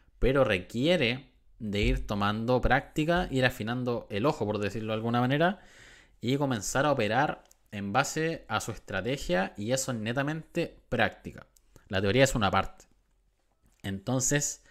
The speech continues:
les recomiendo hacer eso porque así pueden contrastar lo que están aprendiendo con mercados reales y poder ver una visión distinta o quizás ver cosas que ustedes no vieron o quizás que sí vieron y yo no vi, porque también puede pasar,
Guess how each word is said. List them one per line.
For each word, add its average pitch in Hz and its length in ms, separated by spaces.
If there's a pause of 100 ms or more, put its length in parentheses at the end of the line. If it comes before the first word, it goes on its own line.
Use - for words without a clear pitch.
(460)
les 110 140
recomiendo 131 680
hacer 123 280
eso 120 480
porque - 260
así 131 140
pueden 131 300
contrastar 123 680
lo 139 120
que 110 100
están 113 260
aprendiendo 117 760
con 110 200
mercados 127 400
reales 139 460 (640)
y 123 160
poder 135 320
ver 127 360
una 127 220
visión 131 380
distinta 156 640
o - 180
quizás 135 360
ver 135 180
cosas 151 260
que - 120
ustedes 143 280
no 139 160
vieron 139 360
o 131 100
quizás 117 280
que - 180
sí - 320
vieron 170 460
y 110 120
yo 131 140
no 151 100
vi, 175 280 (280)
porque 98 200
también 98 240
puede 127 200
pasar, 160 360